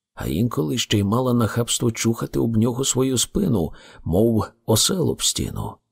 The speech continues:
Ну, зараз головне не промахнутися. Моя рушниця для підводного полювання заряджена. Я стаю в зручне положення і старанно прицілююся.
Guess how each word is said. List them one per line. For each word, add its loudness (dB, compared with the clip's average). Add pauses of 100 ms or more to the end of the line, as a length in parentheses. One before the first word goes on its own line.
(600)
Ну, -4
зараз -2
головне -4 (400)
не -2
промахнутися. -4 (560)
Моя 2
рушниця 0
для 0
підводного 0
полювання 2
заряджена. 0 (480)
Я -4
стаю 2
в -2
зручне 2
положення 0
і 0
старанно 0
прицілююся. 0